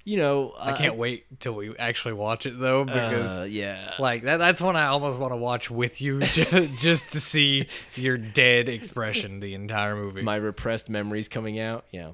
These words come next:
Speaker 1: Uh, I, I love Guardians of the Galaxy, though. But anyway, so this movie made an impression on me, and I didn't feel the need to rewatch it, you know? Uh, recently, my wife and I rewatched Zombieland, and that was the first movie that her and I ever watched together. That was our first date, was gonna go see Zombieland, right?
Speaker 2: Yeah,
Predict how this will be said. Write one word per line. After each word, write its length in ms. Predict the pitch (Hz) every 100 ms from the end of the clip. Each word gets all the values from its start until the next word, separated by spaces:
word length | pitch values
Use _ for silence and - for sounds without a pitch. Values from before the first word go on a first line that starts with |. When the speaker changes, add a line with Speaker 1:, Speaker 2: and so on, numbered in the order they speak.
| -
Speaker 1:
Uh, 240 | 120 107
I, 140 | - 131
I 100 | 135
love 240 | 127 113
Guardians 240 | 95 85 76
of 100 | 85
the 40 |
Galaxy, 260 | 80 80 64
though. 140 | 62 - 165
But 260 | 160 147 -
anyway, 280 | 175 131
so 340 | 104 135 123 101 -
this 220 | - 104
movie 420 | 123 127 208 302 170
made 240 | 123 113
an 100 | 113
impression 420 | 107 220 285 208
on 160 | 123 107
me, 220 | 117 143
and 500 | 101 131 120 110 113 -
I 260 | 101 113
didn't 280 | 120 123 151
feel 260 | 135 151 156
the 120 | 160
need 300 | 143 143 226
to 60 | 185
rewatch 520 | 151 143 208 - -
it, 140 | 82 -
you 160 | 110
know? 260 | 101 101 113
Uh, 380 | - 107 104 101
recently, 560 | 120 220 277 160 123 117
my 180 | 104 113
wife 260 | 120 190
and 80 | 196
I 40 | 147
rewatched 580 | 120 104 98 80 -
Zombieland, 720 | 92 113 180 156 107 87 90
and 120 | 117 110
that 100 | 175
was 100 | 160
the 80 |
first 240 | 139 135 120
movie 240 | 107 107
that 280 | 113 95 -
her 120 | -
and 120 | 104
I 100 | 95 98
ever 140 | 95
watched 360 | 92 127 - -
together. 440 | 92 78 78 123
That 120 | 135 104
was 100 | 104
our 80 |
first 260 | 92 104 92
date, 400 | 107 139 92 - -
was 140 | 95
gonna 160 | 98 92
go 100 | 87
see 160 | 101
Zombieland, 560 | 87 107 151 90 80 78
right? 220 | 90 131
Speaker 2:
Yeah, 140 | -